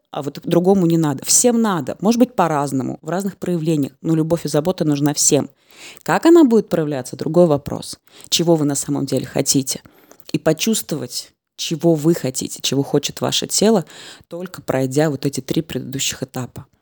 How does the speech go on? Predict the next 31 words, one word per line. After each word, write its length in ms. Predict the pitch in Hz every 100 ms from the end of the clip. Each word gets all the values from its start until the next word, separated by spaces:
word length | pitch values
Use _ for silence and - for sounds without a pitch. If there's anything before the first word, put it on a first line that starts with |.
| _ _ _ -
И 80 | 165
тогда 600 | 143 139 135 139 214 339 _ _ _ _ _ _ _
путь 260 | - 226 -
работы, 680 | 208 185 185 185 - 156 151 _ _
задача 760 | 127 131 156 220 - 196 175 - _ _ _ _
и 60 | -
такой 300 | 139 156 135 -
выход 540 | 170 160 226 208 160 -
именно 260 | 175 165 156
из 260 | - 151
этих 320 | 160 156 143
сложных 520 | - 170 165 151 139 -
чувств — 340 | - 277 -
это 220 | - - 156
дать 560 | 147 156 143 - - - _ _ _
себе 400 | - 147 151 123
то, 300 | - 233 381 _ _
чего 180 | - 160
вам 120 | 190
когда-то 360 | 180 131 156 -
не 100 | 147
дали. 320 | 143 139 139 - - - -
По 100 | 196
сути, 240 | 440 349
всё 180 | - 311
это 120 | 254
работа 320 | 185 185 226
со 120 | 196
своим 280 | 175 170 175
внутренним 440 | 160 175 - 156 139
ребёнком. 640 | 135 139 135 - - 139